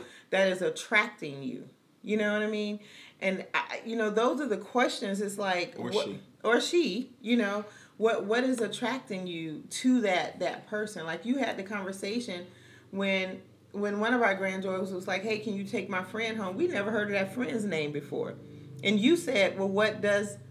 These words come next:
Speaker 1: that person do?" She didn't understand. She kept saying, "What are you talking about, Paul Paul? You said,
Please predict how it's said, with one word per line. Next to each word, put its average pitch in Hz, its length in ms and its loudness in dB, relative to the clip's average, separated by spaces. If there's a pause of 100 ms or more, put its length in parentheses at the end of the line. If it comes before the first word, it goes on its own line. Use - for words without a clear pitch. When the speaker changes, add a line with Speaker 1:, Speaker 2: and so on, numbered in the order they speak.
(100)
Speaker 1:
that 202 220 2
person 208 380 0
do?" 220 340 2 (420)
She 330 280 6
didn't 294 180 0
understand. 220 540 2
She 285 100 -4
kept 285 220 -4
saying, 220 160 0
"What 339 100 0
are - 20 2
you 294 120 0
talking - 420 -4
about, 135 460 -2
Paul 160 220 -2
Paul? 175 300 -4 (280)
You 247 120 4
said, 196 520 2